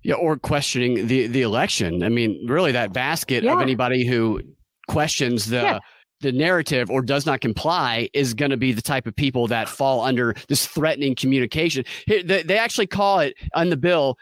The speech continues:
Speaker 1: they say threatening communication and knowingly false communication. That, that's the way that they, they frame it, even
Speaker 2: This
Speaker 1: though what they say is knowingly false.
Speaker 2: This is all coming out of, they're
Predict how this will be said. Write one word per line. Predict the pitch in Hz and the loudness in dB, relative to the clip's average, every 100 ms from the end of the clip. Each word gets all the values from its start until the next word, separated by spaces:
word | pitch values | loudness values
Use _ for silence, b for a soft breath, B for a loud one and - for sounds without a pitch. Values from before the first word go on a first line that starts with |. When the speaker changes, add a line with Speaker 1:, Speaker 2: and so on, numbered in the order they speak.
| b | b
Speaker 1:
they | 147 | -2
say | 170 139 | 2 0
threatening | - - 175 196 190 180 | -2 -2 0 0 0 -2
communication | 165 165 165 151 160 160 156 135 | 0 0 0 0 0 0 0 0
and | 120 127 127 | 2 2 4
knowingly | 147 170 180 156 | 4 4 4 2
false | 143 147 151 - | 0 0 0 -2
communication. | 131 120 110 117 101 90 101 | 0 2 2 0 0 0 0
That, | 123 | 0
that's | 123 151 - | 0 0 0
the | 151 | 0
way | 143 | 2
that | 131 127 | 0 0
they, | 123 117 - B B | 0 0 -2 B B
they | 127 | -4
frame | - 156 139 | 0 0 2
it, | 110 - B B | 0 -4 B B
even | 156 170 | 0 2
Speaker 2:
This | 156 | 2
Speaker 1:
though | |
what | 180 | 0
they | - 254 | 2 0
say | - 202 156 | 0 0 2
is | 139 123 | 2 2
knowingly | 143 127 117 110 | 2 2 2 0
false. | 113 95 87 - - | 0 0 0 -4 -4
Speaker 2:
This | 208 359 392 | 0 2 2
is | 381 | 2
all | 277 262 277 | 4 4 2
coming | 277 247 254 233 202 | 0 0 2 2 2
out | 208 220 214 | 2 0 2
of, | 196 165 156 | 2 2 2
they're | 190 185 214 - | 2 2 2 -2